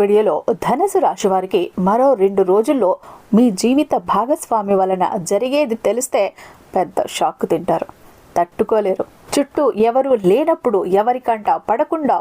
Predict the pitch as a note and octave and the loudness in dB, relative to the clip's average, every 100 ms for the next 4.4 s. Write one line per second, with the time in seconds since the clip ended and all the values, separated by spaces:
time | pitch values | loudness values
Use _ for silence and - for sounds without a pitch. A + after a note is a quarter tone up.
0 | F#3 G#3+ C#4+ D#4 C#4 A#3 F#3 - - A#3+ | 0 -2 0 0 0 0 0 0 -2 0
1 | D#4+ - G3 F3+ F3 - G3 F#3+ G3 F3+ | -2 -2 -2 -2 -2 -2 -2 0 -2 -2
2 | E3+ - - - - - - F#3+ - E3+ | -4 -6 -6 -20 -20 -8 -4 -4 -4 -6
3 | - E3 - - - - - - A3 D4+ | -2 -2 -4 -12 -20 -20 -20 -2 2 4
4 | C4 A#3+ G3+ | 4 4 4